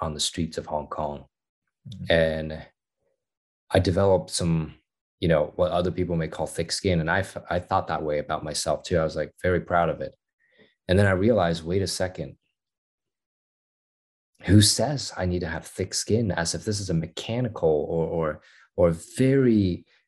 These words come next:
Speaker 1: um, I mean, frankly, mechanical might be the best way to put it, a, a very mechanical process, which some people think sales are, right? However, I,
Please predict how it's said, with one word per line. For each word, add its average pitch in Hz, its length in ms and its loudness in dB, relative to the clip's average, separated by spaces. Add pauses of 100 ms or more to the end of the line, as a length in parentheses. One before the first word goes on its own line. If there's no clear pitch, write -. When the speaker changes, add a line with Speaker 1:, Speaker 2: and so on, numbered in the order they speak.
(160)
Speaker 1:
um, 82 560 0 (580)
I 98 40 -2
mean, 85 140 2
frankly, 104 340 0
mechanical 85 480 -2
might 78 160 -2
be 85 80 -4
the 82 100 -8
best 80 260 -4
way 82 120 -2
to 82 80 -6
put - 240 0
it, - 180 -2 (340)
a, 107 360 0
a 98 40 0
very 107 280 2
mechanical 110 680 -4
process, - 720 -6 (920)
which 98 200 4
some 98 140 4
people 85 240 -6
think 85 240 -4
sales 90 480 0 (340)
are, - 480 2
right? 80 320 -2 (440)
However, 95 600 2 (460)
I, 95 540 2